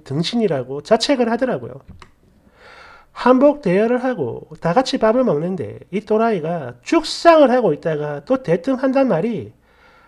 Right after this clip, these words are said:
"아, 근데 그 한복 꼭 입어야 돼. 아씨, 나 입기 싫은데." 아니, 지가 먼저 엄마랑 같이 예약해달라고 했으면서 이게 뭔 소리야.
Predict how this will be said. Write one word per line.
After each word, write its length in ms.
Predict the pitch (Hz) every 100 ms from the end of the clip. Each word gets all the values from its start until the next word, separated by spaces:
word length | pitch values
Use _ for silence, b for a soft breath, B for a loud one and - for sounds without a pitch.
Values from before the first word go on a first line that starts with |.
| b
"아, 160 | 226 277
근데 840 | - 294 285 262 262 262 247 170
그 80 | 165
한복 800 | 277 262 247 262 247 143 107 -
꼭 220 | 240 240
입어야 320 | 294 311 294
돼. 320 | 269 226 220 240
아씨, 680 | 175 226 277 294 - -
나 100 | 196
입기 200 | 220 -
싫은데." 640 | - - 294 311 190 120 - - _ _ _ _ _ _ _ _ _ _ _ _ _ _ B B B B B
아니, 300 | 269 330 330
지가 420 | - - 247 339
먼저 260 | 330 294 247
엄마랑 440 | 208 269 285 262
같이 260 | 254 254 240
예약해달라고 760 | 165 220 - 226 226 226 233
했으면서 500 | 226 240 247 202 185
이게 160 | 175 202
뭔 300 | 131 120 185
소리야. 880 | 233 254 240 151 123 123 127 127 135